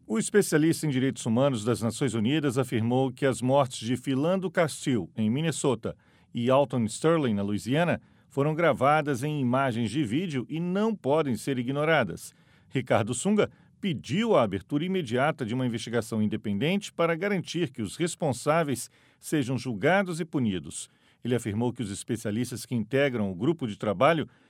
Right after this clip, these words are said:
condenaram também os ataques contra policiais nesta quinta-feira em Dallas, no Texas. Cinco agentes foram mortos e sete ficaram feridos por um atirador. O especialista da onu declarou que o uso excessivo de força pela polícia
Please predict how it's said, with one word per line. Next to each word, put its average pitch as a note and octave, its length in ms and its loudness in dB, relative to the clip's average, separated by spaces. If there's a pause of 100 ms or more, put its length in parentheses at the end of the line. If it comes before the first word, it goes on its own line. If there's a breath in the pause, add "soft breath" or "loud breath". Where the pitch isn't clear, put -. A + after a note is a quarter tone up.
(120 soft breath)
condenaram E3+ 480 2
também D3 340 0
os D#3 120 -2
ataques C#3 460 0
contra C3+ 280 -2
policiais C3 640 0
nesta A2+ 280 -4
quinta-feira D3+ 640 0
em F3+ 120 -2
Dallas, C3 500 2
no A2+ 120 -2
Texas. - 600 -2 (380 soft breath)
Cinco G3+ 420 2
agentes C3 340 0
foram G#2 180 -2
mortos C#3+ 460 2
e C3 80 -4
sete C3+ 400 -2
ficaram C3 300 0
feridos C3 460 -2
por B2+ 160 -6
um C3 100 -2
atirador. C3+ 640 0 (260 soft breath)
O A2 100 -4
especialista A2 600 -4
da B2+ 160 2
onu E3 240 2 (340 soft breath)
declarou C#3 440 0
que - 120 -4
o C#3+ 80 2
uso F#3 240 0
excessivo B2+ 540 -2
de G2 100 -4
força C#3 440 -2
pela G#2 200 -4
polícia A#2+ 600 -2